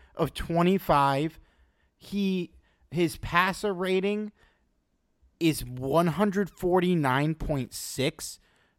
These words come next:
Twenty-one of twenty-five for two hundred sixty yards and three touchdowns. He had four incomplete passes. What the f-, what the fuck happened, dude? They look so bad, and it's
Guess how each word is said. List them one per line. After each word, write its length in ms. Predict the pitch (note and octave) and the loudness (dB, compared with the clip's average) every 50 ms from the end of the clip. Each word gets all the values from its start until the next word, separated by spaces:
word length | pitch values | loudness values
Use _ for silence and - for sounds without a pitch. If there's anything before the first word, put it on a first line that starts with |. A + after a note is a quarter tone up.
| _ - | _ -8
Twenty-one 460 | - - C4 D4 D#4 D#4 D4 C#4 C4 | 0 2 4 4 6 4 4 4 2
of 100 | A#3 - | 2 2
twenty-five 540 | - - G3 G3+ G3+ F3 - E3 E3+ D#3+ C#3+ | 0 0 0 0 0 0 2 2 2 2 2
for 60 | C#3+ | 0
two 100 | - D3+ | -2 -2
hundred 140 | C#3+ B2+ A#2 | -2 -2 -4
sixty 260 | - B2+ A2 - B2 | -6 -10 -10 -6 -2
yards 180 | B2 A#2 A2 - | -2 -2 0 -2
and 140 | A2 G#2 - | -4 -6 -6
three 200 | A2+ A2 A#2 A2 | -6 -6 -6 -4
touchdowns. 420 | - B2 A2+ G#2+ - - A2 G2+ | -2 -2 -2 -2 -2 -4 -6 -4
He 100 | - G3 | 0 2
had 120 | G#3+ - - - _ _ | 2 2 2 -2 _ _
four 360 | - B3+ A#3+ C4+ D#4+ D#4 D4+ - | -2 2 6 8 10 10 8 6
incomplete 640 | - A3+ A3 G#3 F#3+ G3+ F#3 F3+ E3+ D#3+ C#3+ - | 4 2 2 4 2 2 0 2 0 0 0 -2
passes. 540 | - B2 G#2+ F#2+ - - - B1+ G1+ - - _ _ _ _ _ _ _ _ _ _ _ _ _ _ _ _ _ _ _ _ _ _ _ _ | -4 -6 -6 -6 -6 -8 -14 -20 -20 -20 -20 _ _ _ _ _ _ _ _ _ _ _ _ _ _ _ _ _ _ _ _ _ _ _ _
What 400 | - C3 B2+ F3 C4+ - - - | -14 -6 0 4 6 6 6 6
the 120 | - D#3+ B2 | 4 2 2
f-, 200 | - - - - - | 0 -4 -10 -12 -8
what 500 | F3+ D#3 D#3 F#3+ B3 D#4+ F#4+ G4 - - | -6 -6 -2 4 8 10 10 10 8 4
the 100 | - A#2 | -4 -6
fuck 320 | - - F#3+ G3 D#3+ - - | -2 0 0 0 0 0 0
happened, 420 | D3+ D#3 D#3 C#3+ - A#2+ G2+ G2 - | 2 2 2 2 2 -2 -6 -8 -8
dude? 220 | G#2+ G2+ G2 F2+ - _ _ _ _ _ _ _ | -8 -8 -8 -8 -12 _ _ _ _ _ _ _
They 400 | D3 C3 B2 F3 G#3 C4+ D#4+ D#4+ | -12 0 6 8 8 8 8 6
look 260 | D4 B3 F3+ D3+ - | 6 4 4 4 2
so 480 | - - - - - D#3+ E3+ F#3 G3 F3 | -2 -6 -6 0 4 4 6 6 4 2
bad, 300 | D3 B2 G2 F2+ D#2 - _ _ _ _ _ _ _ _ _ | 2 0 -2 -2 -6 -12 _ _ _ _ _ _ _ _ _
and 420 | - D#3 D#3+ D#3 D3+ C#3+ B2+ B2 - - _ _ | -2 0 2 2 2 2 0 -2 -6 -10 _ _
it's 260 | F3+ F3+ E3+ - - | 2 2 2 0 -4